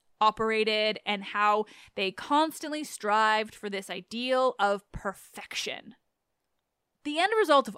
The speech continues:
all their policies, like the agoge and the cesteia,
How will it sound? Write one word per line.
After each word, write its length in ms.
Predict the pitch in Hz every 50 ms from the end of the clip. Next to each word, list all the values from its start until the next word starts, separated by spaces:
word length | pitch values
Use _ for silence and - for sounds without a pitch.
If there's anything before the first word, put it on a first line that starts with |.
| - -
all 260 | 247 294 311 311 302
their 160 | 277 247 233
policies, 640 | - - - 214 226 233 226 - - 220 220 220 208
like 160 | 180 180 -
the 140 | - - 180
agoge 480 | 214 269 320 339 330 311 277 240 226 220
and 80 | 214
the 60 | 208 214
cesteia, 880 | - 202 196 - - - 302 285 285 277 262 262 247 233 220 202 190